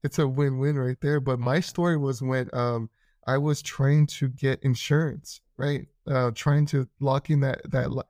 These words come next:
Speaker 1: uh, health insurance, dental insurance, myself and my little ones and my wife. And I remember, uh, for, for, uh, when the opportunity arose, I was getting a killer deal with, with a specific,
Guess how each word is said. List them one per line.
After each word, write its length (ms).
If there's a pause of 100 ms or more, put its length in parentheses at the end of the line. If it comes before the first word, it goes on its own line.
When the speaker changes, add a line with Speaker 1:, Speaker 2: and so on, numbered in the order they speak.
(360)
Speaker 1:
uh, 140
health 300
insurance, 520
dental 380
insurance, 440
myself 420
and 60
my 80
little 220
ones 320 (360)
and 100
my 120
wife. 420 (400)
And 140
I 20
remember, 420 (340)
uh, 280 (320)
for, 520
for, 480
uh, 140 (120)
when 160
the 80
opportunity 540
arose, 500 (180)
I 120
was 180
getting 260
a 80
killer 380
deal 400
with, 220 (100)
with 160
a 60
specific, 540